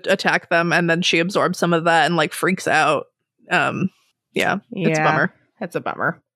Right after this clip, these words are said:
Speaker 2: Well, um,
Speaker 1: Yeah.
Speaker 2: our new discussion question for this week. Um, if you were in Blake's position,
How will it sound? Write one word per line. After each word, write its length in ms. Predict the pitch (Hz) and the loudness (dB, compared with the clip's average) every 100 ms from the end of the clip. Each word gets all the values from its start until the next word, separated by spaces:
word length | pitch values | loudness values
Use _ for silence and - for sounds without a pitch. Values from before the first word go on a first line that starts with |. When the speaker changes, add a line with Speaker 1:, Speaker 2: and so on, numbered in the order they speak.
| _ _ | _ _
Speaker 2:
Well, 180 | 247 330 | 0 2
um, 340 | 208 220 208 - - | 4 6 4 2 0
Speaker 1:
Yeah. 100 | 302 | 4
Speaker 2:
our 80 | 202 | 4
new 120 | 233 | 4
discussion 420 | 254 - 226 233 226 | 0 0 -2 -2 0
question 440 | 247 - 240 240 | 0 2 -2 -2
for 100 | 185 | -2
this 180 | 185 - | -4 -2
week. 260 | 190 - - - _ - | -6 -6 -20 -20 _ 0
Um, 240 | 170 151 | 2 2
if 280 | - 175 - | 0 -4 -2
you 160 | 254 311 | 0 0
were 140 | 302 | 0
in 240 | 226 233 | 0 0
Blake's 360 | 208 180 202 - | 2 0 0 -2
position, 760 | 190 170 160 160 135 127 131 | 0 2 2 0 -2 -2 -4